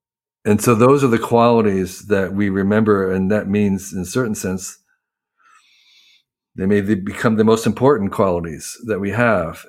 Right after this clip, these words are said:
And, um, kindness is <laughs> always at the forefront, and it's a kind of empathy and a kind of, um, uh, it's an acceptance of the general. I think it's, it's,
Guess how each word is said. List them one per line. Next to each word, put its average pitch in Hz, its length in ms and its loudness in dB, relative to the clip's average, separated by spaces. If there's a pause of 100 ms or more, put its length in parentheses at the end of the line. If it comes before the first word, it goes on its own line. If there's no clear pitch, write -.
And, 95 380 -2
um, 92 520 -4 (1000)
kindness 127 500 0
is 92 140 -6
<laughs> - 260 -4
always 95 600 -4 (600)
at 104 160 -2
the - 80 0
forefront, 107 640 0
and 101 160 -2
it's - 380 -6
a 107 100 -12
kind 113 320 0
of 113 100 0
empathy 98 580 -2
and 101 160 -4
a 101 40 -2
kind 107 400 0
of, 104 220 -2
um, 104 500 -2 (1040)
uh, 101 480 2 (840)
it's 117 160 -6
an 143 60 4
acceptance 143 560 -2
of 98 100 -4
the 95 60 -8
general. 107 640 0 (1200)
I 139 100 2
think 143 240 -2
it's, 120 240 -8
it's, - 240 -6